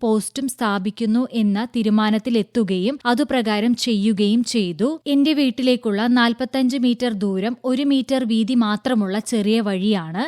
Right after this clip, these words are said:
ഇതിലേക്ക് മൂന്ന് പോസ്റ്റ് ഇടുവാനാണ് കെ എസ് ഇ ബി നിർദ്ദേശിച്ചത്. എന്നാൽ അയൽവക്കത്തുള്ളവരുമായുള്ള തർക്കത്തെ തുടർന്ന് അവർ പണി തടസ്സപ്പെടുത്തുകയും ഹൈക്കോടതി വഴി സ്റ്റേ വാങ്ങിക്കുകയും ചെയ്തു. തുടർന്ന് ഞാൻ കളക്ടറേറ്റിൽ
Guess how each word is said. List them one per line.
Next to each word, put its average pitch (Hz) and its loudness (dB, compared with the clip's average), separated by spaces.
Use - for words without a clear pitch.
ഇതിലേക്ക് 262 2
മൂന്ന് 247 2
പോസ്റ്റ് 240 -4
ഇടുവാനാണ് 214 0
കെ 247 2
എസ് 262 -4
ഇ 214 0
ബി 233 0
നിർദ്ദേശിച്ചത്. 196 -4
എന്നാൽ 226 4
അയൽവക്കത്തുള്ളവരുമായുള്ള 233 0
തർക്കത്തെ 233 -2
തുടർന്ന് 185 -2
അവർ 226 0
പണി 247 4
തടസ്സപ്പെടുത്തുകയും 226 -4
ഹൈക്കോടതി 269 2
വഴി 226 0
സ്റ്റേ 262 0
വാങ്ങിക്കുകയും 220 2
ചെയ്തു. 185 -4
തുടർന്ന് 254 2
ഞാൻ 254 2
കളക്ടറേറ്റിൽ 226 -2